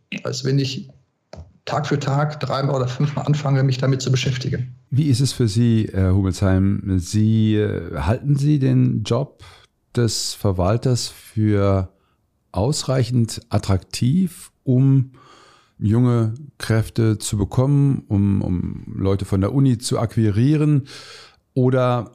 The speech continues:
Speaker 2: muss der noch attraktiver werden? Kann er das vielleicht werden durch eine zunehmende Digitalisierung und vielleicht auch durch Online-Eigentümerversammlungen, verbunden damit, dass nicht jede Versammlung um achtzehn Uhr stattfinden muss? Wie sehen Sie das?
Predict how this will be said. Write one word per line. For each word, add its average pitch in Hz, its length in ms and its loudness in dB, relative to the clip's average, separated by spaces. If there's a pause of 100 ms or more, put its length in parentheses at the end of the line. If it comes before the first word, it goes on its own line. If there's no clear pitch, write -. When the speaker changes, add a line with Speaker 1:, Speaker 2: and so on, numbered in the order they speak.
(100)
Speaker 2:
muss 127 360 2
der 123 120 0
noch 117 360 0
attraktiver 104 580 0
werden? 123 260 0
Kann 131 160 2
er 143 80 2
das 127 180 0
vielleicht 117 380 0
werden 113 460 0
durch 131 260 0
eine 127 100 2
zunehmende 117 600 2
Digitalisierung 110 1040 0
und 98 320 -4
vielleicht 98 340 -2
auch 92 100 -8
durch 98 320 -4
Online-Eigentümerversammlungen, 110 1500 0
verbunden 117 500 0
damit, 113 340 0
dass 107 120 2
nicht 107 140 2
jede 104 180 0
Versammlung 113 640 2
um 92 480 2 (400)
achtzehn - 420 -4
Uhr 113 160 0
stattfinden 110 680 -2
muss? - 340 -4 (320)
Wie 104 280 -2
sehen 104 200 2
Sie 76 80 0
das? - 400 -8